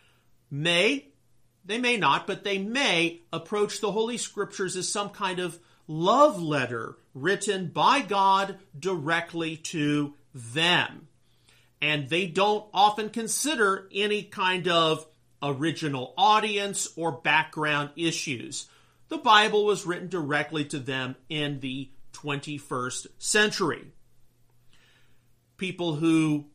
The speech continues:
commonly have this approach, "The Bible was written directly to me," when presented with alternative interpretations which take into consideration ancient audience, date,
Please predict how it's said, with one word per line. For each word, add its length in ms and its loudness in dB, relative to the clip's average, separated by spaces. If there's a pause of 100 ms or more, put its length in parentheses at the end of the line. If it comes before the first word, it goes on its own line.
(600)
commonly 540 0
have 320 2
this 180 -2
approach, 520 -4
"The 100 0
Bible 440 2
was 200 -2
written 260 -4
directly 600 -2
to 120 -6
me," 540 -2 (720)
when 320 -2
presented 880 -2
with 480 0 (280)
alternative 800 -2
interpretations 1300 -4 (720)
which 340 -8
take 240 -6
into 180 -4
consideration 1040 -2 (880)
ancient 360 0
audience, 760 4 (640)
date, 480 0